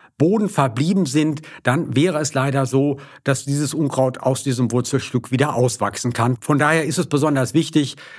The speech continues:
sehr gewissenhaft dort vorzugehen, einfach um eine gute Bekämpfung hinzubekommen. Ein zweiter Ansatz ist der, einen Dünger mit einem Unkrautbekämpfungsmittel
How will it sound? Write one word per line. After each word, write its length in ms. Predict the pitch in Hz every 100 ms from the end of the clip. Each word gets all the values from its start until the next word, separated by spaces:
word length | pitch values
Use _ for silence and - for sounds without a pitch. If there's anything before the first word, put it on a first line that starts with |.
| -
sehr 600 | - 120 156 147 139 - - -
gewissenhaft 640 | 127 185 - 147 143 147
dort 160 | 127 117
vorzugehen, 720 | 139 143 - 120 127 123 120 -
einfach 320 | 120 117 104
um 160 | 117
eine 240 | 117 120 113
gute 240 | 107 107
Bekämpfung 640 | 120 120 - 95 - 120 - -
hinzubekommen. 840 | - 156 131 - - - - - - - _ _ _ _
Ein 160 | - 135
zweiter 400 | - 165 220 208
Ansatz 360 | 185 170 156 -
ist 220 | 127 -
der, 380 | 156 208 240 - - _ - -
einen 520 | 139 147 143 139 127 - -
Dünger 320 | 151 233 220
mit 200 | 180 -
einem 300 | 147 151 151
Unkrautbekämpfungsmittel 1200 | 196 180 175 175 - 214 185 117 - 104 107 98